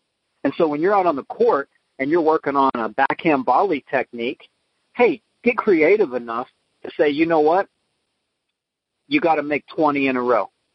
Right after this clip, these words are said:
You gotta stay out here until you make twenty in a row." That's competitive. Or if you're doing it with a person, "Hey, you know what? First one to miss three times does fifteen push-ups."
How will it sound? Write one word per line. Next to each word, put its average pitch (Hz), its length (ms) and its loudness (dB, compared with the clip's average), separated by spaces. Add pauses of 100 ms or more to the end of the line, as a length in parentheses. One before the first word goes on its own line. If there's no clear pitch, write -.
(140)
You 139 120 -4
gotta 165 280 0
stay 185 220 0
out 170 200 0
here 143 220 -2
until 139 200 -4
you 135 100 -2
make 131 200 -4
twenty 127 360 -2
in 120 80 -4
a 117 60 -2
row." 113 220 0 (240)
That's 139 240 -2
competitive. 156 640 -2 (320)
Or 156 120 2
if 156 100 -2
you're 143 100 2
doing 151 280 0
it 143 100 -6
with 143 160 -2
a 127 60 -2
person, 185 580 -2 (320)
"Hey, 160 80 2
you 139 140 0
know 147 140 2
what? 143 280 2 (500)
First 160 280 -2
one 170 220 0
to 139 60 0
miss 151 220 0 (100)
three 165 260 -2
times 165 500 0
does 135 300 0
fifteen 151 460 0
push-ups." 131 540 -4